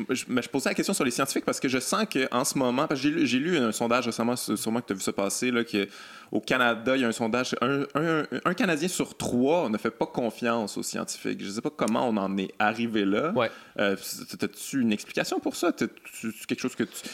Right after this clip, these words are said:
Speaker 2: Ben, moi, ce que je pense qui contribue certainement, c'est, euh, ce qu'on appelle la pseudoscience. Donc, la, la
Speaker 1: Ouais.
Speaker 2: pseudoscience, c'est,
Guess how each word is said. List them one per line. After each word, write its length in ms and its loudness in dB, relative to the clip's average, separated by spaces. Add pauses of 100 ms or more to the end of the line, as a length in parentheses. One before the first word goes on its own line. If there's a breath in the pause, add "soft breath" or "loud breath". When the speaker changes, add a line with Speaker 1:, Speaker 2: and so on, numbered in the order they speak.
(760 loud breath)
Speaker 2:
Ben, 160 4
moi, 260 4
ce 140 2
que 360 4
je 120 2
pense 360 0
qui 120 -14
contribue 640 0
certainement, 760 0
c'est, 640 2
euh, 680 2
ce 100 -8
qu'on 140 0
appelle 260 0
la 120 0
pseudoscience. 920 -4
Donc, 260 -4
la, 140 2
la 160 -2
Speaker 1:
Ouais. 40 -2
Speaker 2:
pseudoscience, 800 0
c'est, 500 0